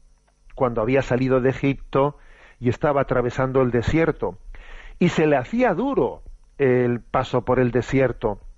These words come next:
Y cuando se le acumulaban las dificultades que tenía que afrontar en el desierto,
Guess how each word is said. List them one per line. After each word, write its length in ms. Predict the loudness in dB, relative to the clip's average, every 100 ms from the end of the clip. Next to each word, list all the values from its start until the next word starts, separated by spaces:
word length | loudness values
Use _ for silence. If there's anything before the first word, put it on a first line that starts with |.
| -20 -20 -20 _ _ _ -20 -20 -20 -18 -8
Y 80 | -2
cuando 480 | 0 2 4 4 2
se 180 | 2
le 640 | 2 4 4 4 4 4 2
acumulaban 580 | 0 -2 0 2 2 0
las 140 | -2
dificultades 800 | -4 -4 -4 -4 -2 0 0 -2
que 80 | -4
tenía 260 | -2 0
que 80 | 0
afrontar 360 | -2 -2 0 0
en 80 |
el 60 | 2
desierto, 520 | 0 0 -2 0 -2